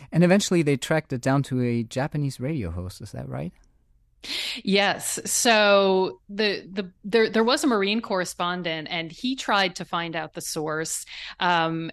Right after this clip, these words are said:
Speaker 2: and a Red Cross hostess actually told Eleanor that she gave her a heads up while she was in New Zealand before going to Australia that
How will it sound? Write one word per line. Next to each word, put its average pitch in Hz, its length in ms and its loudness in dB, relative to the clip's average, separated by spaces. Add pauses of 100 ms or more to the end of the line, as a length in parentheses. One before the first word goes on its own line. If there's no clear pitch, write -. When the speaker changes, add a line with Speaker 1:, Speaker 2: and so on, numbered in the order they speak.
Speaker 2:
and 175 380 0
a 190 80 -2
Red 208 260 2
Cross 196 300 0
hostess 226 600 -4
actually 175 440 -2
told 175 520 -6
Eleanor 165 760 -4
that 156 420 -2 (300)
she - 160 -6
gave 185 160 0
her 160 80 0
a 160 40 -4
heads 160 300 -4
up 175 300 0
while 165 160 -2
she 165 160 -8
was 156 120 -10
in 160 80 -8
New 151 140 -8
Zealand 160 540 -4
before 160 320 -4
going 151 260 -4
to 147 140 -10
Australia 196 580 0
that 151 220 0